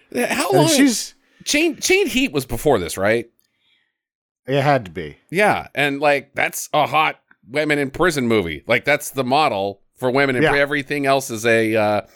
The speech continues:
Speaker 1: knockoff of Chained Heat.
Speaker 2: This
Speaker 1: Uh,
Speaker 2: is like going through those motions six years later, only poorly.
Speaker 1: Yeah, and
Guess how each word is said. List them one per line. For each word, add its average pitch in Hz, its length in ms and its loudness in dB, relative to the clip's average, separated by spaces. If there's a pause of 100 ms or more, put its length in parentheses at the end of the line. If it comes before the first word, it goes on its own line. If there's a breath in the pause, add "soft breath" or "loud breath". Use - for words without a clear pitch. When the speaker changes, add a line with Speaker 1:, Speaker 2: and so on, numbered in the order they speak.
(600 soft breath)
Speaker 1:
knockoff 123 540 -2
of 107 100 -18
Chained 120 380 -2
Heat. 113 380 -2 (380)
Speaker 2:
This - 200 -2
Speaker 1:
Uh, - 40 -2
Speaker 2:
is 123 100 -2
like 135 260 2 (540)
going 165 340 4
through 156 220 0
those 139 260 2
motions 131 580 2
six - 340 -2
years 127 260 -2
later, 117 400 -2
only 113 380 -6 (100)
poorly. 131 1000 0
Speaker 1:
Yeah, 104 500 0 (180)
and 101 560 -6